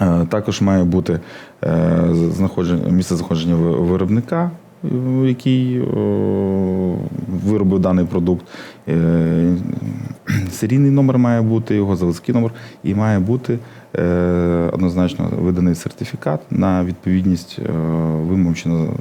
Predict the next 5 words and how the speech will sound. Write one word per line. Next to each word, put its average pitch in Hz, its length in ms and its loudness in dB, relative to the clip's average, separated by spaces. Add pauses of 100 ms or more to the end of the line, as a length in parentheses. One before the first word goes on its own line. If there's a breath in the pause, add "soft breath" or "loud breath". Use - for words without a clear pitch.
законодавства 117 480 -2 (500 loud breath)
і - 60 -12 (140)
даного 92 460 2
технічного 101 380 0
регламенту. 143 520 0